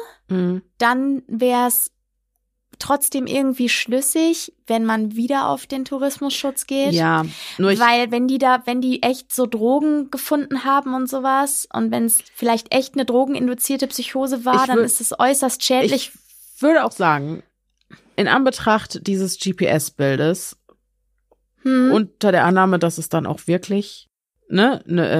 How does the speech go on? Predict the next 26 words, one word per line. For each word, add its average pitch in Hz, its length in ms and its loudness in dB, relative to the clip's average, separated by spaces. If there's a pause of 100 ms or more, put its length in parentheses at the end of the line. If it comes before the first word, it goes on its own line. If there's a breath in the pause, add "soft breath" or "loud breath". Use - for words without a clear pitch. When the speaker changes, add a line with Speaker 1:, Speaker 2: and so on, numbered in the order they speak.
(120)
Speaker 1:
äh, - 80 -16
ihr 208 240 2
G-P-S-Gerät, - 1600 -2
ihre 165 240 -2
Aufnahme 185 440 2
ist, 175 100 -2
obwohl - 240 -8
man, 170 200 -4
ich - 120 -8
find's 208 140 -6
halt 202 100 -4
so 185 60 -10
schade, - 180 -6
dass - 140 -8
man 202 60 -6
nicht 202 140 -6
weiß, 180 180 -6
wo 185 80 -4
es 175 100 -12
herkommt. 175 420 -4
Speaker 2:
Ja, 233 300 -4
find 240 180 -10
ich 240 60 -6
auch. 208 220 -12
Speaker 1:
Leute, 185 280 2
Quellen. 185 580 0